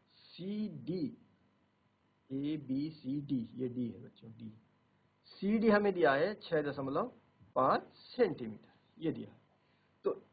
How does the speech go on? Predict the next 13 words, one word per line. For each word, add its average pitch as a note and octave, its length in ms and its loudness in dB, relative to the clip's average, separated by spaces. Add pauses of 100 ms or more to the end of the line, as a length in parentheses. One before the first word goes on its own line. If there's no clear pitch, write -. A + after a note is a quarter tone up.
(100)
इस A3 160 -6
तरह G#3+ 140 4
से G#3+ 100 0
आप, G#3 300 4 (100)
मैंने E3+ 260 2
रफ F#3+ 200 4
आकृति F#3 360 -4
बना C3 240 -2
ली F#3+ 200 -2 (640)
और F#3+ 260 2
इसके A3 320 -2
बाद C3+ 240 6
आपने C3 420 -2